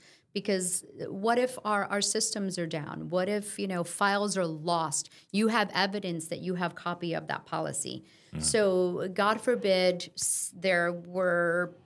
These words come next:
Speaker 1: uh, there was a divorce situation,
Speaker 2: Mm-hmm.
Speaker 1: let's just say. Um, and the, a, a,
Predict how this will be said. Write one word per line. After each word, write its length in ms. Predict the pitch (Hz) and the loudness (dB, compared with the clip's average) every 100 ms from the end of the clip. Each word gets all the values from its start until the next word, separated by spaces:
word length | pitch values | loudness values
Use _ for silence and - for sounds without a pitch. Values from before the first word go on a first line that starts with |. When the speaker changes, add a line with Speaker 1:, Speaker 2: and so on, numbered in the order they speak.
| _ _ _ _ _ _ _ _ _ | _ _ _ _ _ _ _ _ _
Speaker 1:
uh, 100 | - - | -2 0
there 160 | 208 240 | 4 4
was 140 | 226 | 4
a 60 | 220 | 2
divorce 400 | 196 185 185 160 | 0 2 4 4
situation, 760 | - 151 - 143 110 - - 131 | 2 -2 -4 -4 -4 -2 -2 -2
Speaker 2:
Mm-hmm. 160 | 147 | -2
Speaker 1:
let's 200 | 170 175 | 0 0
just 280 | - 151 - | 0 -2 -4
say. 260 | - - - - _ _ _ | -6 -10 -12 -20 _ _ _
Um, 640 | 156 143 139 - - - - | -4 -2 -2 -4 -8 -12 -8
and 600 | 175 165 165 175 170 160 - _ _ _ | -2 0 0 0 -2 -6 -12 _ _ _
the, 360 | 165 190 170 170 | -2 0 0 0
a, 60 | 175 | 0
a, 240 | - 170 | 0 -2